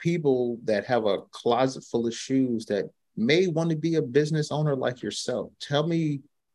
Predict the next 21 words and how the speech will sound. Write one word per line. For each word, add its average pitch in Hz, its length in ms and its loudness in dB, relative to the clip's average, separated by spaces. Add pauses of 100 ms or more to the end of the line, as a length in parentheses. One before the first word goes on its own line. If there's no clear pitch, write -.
what 156 160 6
type 135 280 2
of 113 140 0
money 120 360 2
do 113 200 -2
they 117 160 4
need 120 300 0
to 107 80 4
have 104 280 -4
saved 104 540 2
up? 92 300 2
What 120 140 2
type 147 260 0
of 123 80 0
money 123 340 0
do 113 140 -2
they 117 180 0
need 110 320 0
monthly 107 600 2 (140)
to 104 300 2 (400)
rent 113 460 0